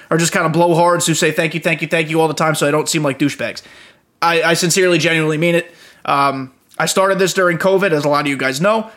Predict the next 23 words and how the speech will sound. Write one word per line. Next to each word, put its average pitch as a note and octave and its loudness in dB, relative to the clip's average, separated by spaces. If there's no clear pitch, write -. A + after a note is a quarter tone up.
I D3 -2
started F3+ 2
it F3+ -4
for E3 -4
fun. A3 0
I D#3+ -2
started F#3 0
it F3+ -8
'cause E3 -2
I D#3 2
was D3+ 0
bored, F3 2
and - -4
I D3 -2
started E3 0
it E3+ -4
'cause D#3 -2
I D3 -2
needed D#3+ -4
something D3 -4
to C3+ -10
talk C#3+ -2
to. G2+ -14